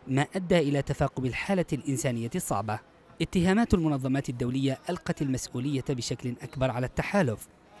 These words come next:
من خلال تأخير وصول السفن المحملة بالوقود وعرقلة نشاط الموانئ. في المقابل، قامت ميليشيا الحوثي بمنع ومصادرة المواد الغذائية والإمدادات الإغاثية وعرقلة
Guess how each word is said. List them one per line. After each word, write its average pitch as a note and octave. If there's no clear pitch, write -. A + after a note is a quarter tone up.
من A#2
خلال C3
تأخير C3
وصول B2
السفن C3+
المحملة C3+
بالوقود C3+
وعرقلة C3+
نشاط C#3
الموانئ. A#2
في F3+
المقابل، F#3
قامت D3
ميليشيا C3+
الحوثي C#3+
بمنع C3
ومصادرة B2+
المواد C3+
الغذائية B2+
والإمدادات B2+
الإغاثية B2
وعرقلة B2